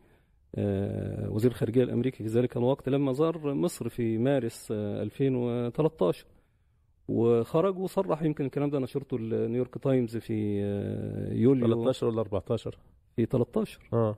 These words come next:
Speaker 1: قبل الفض يمكن
Speaker 2: قبل
Speaker 1: ب-،
Speaker 2: ال-، ده أيام
Speaker 1: بثلاثة
Speaker 2: الرئيس مرسي بقى.
Speaker 1: نعم؟
Speaker 2: أيام الرئيس مرسي
Speaker 1: نعم،
Speaker 2: تقصد؟
Speaker 1: نعم.
Speaker 2: آه،
Speaker 1: هو جون
Speaker 2: آه.
Speaker 1: كيري أول زيارة له كانت في عهد الرئيس مرسي،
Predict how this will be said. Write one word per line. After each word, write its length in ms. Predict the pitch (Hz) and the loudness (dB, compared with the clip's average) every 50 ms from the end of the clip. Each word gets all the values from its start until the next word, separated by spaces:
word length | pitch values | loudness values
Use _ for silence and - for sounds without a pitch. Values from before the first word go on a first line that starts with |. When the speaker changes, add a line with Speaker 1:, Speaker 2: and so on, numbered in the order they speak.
| - - 139 | -2 2 2
Speaker 1:
قبل 160 | 156 180 180 | 2 2 0
الفض 300 | 160 - - 196 190 185 | -6 -4 -6 -6 -2 0
يمكن 180 | 170 180 175 | 0 0 2
Speaker 2:
قبل 120 | 131 147 135 | 0 0 2
Speaker 1:
ب-، 40 | 127 | 0
Speaker 2:
ال-، 240 | 143 139 139 143 | 0 0 -2 -2
ده 140 | 127 131 135 | 0 0 2
أيام 80 | 131 123 | 2 2
Speaker 1:
بثلاثة 220 | - 127 127 123 156 | 2 0 2 2 2
Speaker 2:
الرئيس 200 | 180 202 - 214 | 2 2 0 0
مرسي 280 | 175 170 170 - - | -4 -4 -4 -4 -6
بقى. 180 | 135 143 - - _ _ _ _ _ _ _ _ - | -6 -8 -8 -10 _ _ _ _ _ _ _ _ -2
Speaker 1:
نعم؟ 280 | 120 123 151 196 254 233 _ _ _ - - | 0 2 2 0 -2 -4 _ _ _ -10 -6
Speaker 2:
أيام 200 | 101 110 117 117 | -4 -4 -2 -4
الرئيس 260 | 107 113 123 - - | -4 -6 -6 -6 -6
مرسي 200 | 147 147 - 147 - | -8 -8 -8 -6 -2
Speaker 1:
نعم، 180 | - 135 175 202 | 0 2 2 2
Speaker 2:
تقصد؟ 100 | 170 147 | 0 -2
Speaker 1:
نعم. 380 | 151 165 190 175 143 120 120 | -2 -2 -2 -2 -4 -4 -2
Speaker 2:
آه، 40 | 120 | -2
Speaker 1:
هو 180 | 120 135 135 127 | -2 -2 -2 -2
جون 140 | 127 143 143 | 0 -2 -2
Speaker 2:
آه. 40 | |
Speaker 1:
كيري 340 | 131 - 143 135 135 131 131 - 127 - - 151 | 0 -2 -2 0 0 -2 -2 -4 -8 -4 2 4
أول 200 | 147 143 127 117 | 4 4 4 2
زيارة 260 | 113 127 131 120 120 | 2 2 2 2 2
له 180 | 131 147 143 | 0 0 -2
كانت 240 | - - 131 131 - | -2 -2 -4 -4 -4
في 100 | - - | -4 -4
عهد 180 | 113 120 131 117 | -4 -2 -2 -4
الرئيس 280 | 110 110 - 117 - | -4 -4 -4 -4 -4
مرسي، 260 | 117 120 135 - - | -4 -4 -4 -2 -2